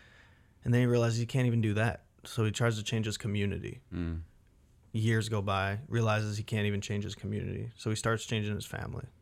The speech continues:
Speaker 1: Another few years go by, he still can't change his family. And he realizes that if he had started with himself,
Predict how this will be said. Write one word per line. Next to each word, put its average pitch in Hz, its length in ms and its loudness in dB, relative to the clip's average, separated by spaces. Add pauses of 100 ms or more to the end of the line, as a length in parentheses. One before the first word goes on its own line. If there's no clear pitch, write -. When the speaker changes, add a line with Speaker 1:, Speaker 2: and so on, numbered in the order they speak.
(600)
Speaker 1:
Another 135 240 2
few 110 180 -4
years 104 160 0
go 110 100 -2
by, 107 160 0
he 104 60 -2
still 127 300 0
can't 110 320 -4
change 107 240 -2
his 113 120 -8
family. 107 500 -4 (360)
And 123 100 -2
he 107 40 2
realizes 131 480 4
that 107 120 4
if 107 140 0
he 117 80 2
had 107 100 0
started 123 360 2
with 117 180 -2
himself, - 680 -4